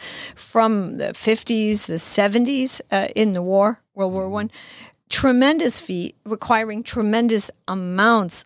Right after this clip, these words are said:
of political capital. So he, I think one able, reason Coolidge was able to do that was he had a, a fantastic ally in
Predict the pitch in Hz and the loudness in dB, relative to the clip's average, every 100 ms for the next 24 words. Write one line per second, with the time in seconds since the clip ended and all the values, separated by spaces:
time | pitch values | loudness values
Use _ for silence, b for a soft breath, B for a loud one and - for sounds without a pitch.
0 | _ 185 - - 185 180 175 160 196 196 | _ -10 -8 -2 0 0 -6 -10 -2 -2
1 | 190 - - - B B B _ - - | -2 -8 -12 -16 B B B _ 0 4
2 | 208 196 208 - 226 196 196 - - 202 | 6 4 0 0 0 0 -2 -4 0 0
3 | 196 240 233 196 196 190 190 - 202 202 | 2 2 2 2 0 2 0 0 -2 0
4 | 190 185 208 202 185 196 196 180 180 180 | -2 -2 0 0 0 -4 -2 -2 -2 -2
5 | 202 202 185 - _ 196 180 185 214 175 | -2 -2 -4 -8 _ -2 0 2 2 2
6 | 180 - 170 - - - - 240 254 254 | -2 -2 -4 -2 -4 -4 -6 0 2 2
7 | 185 170 185 196 185 165 165 | -2 0 2 2 2 0 -4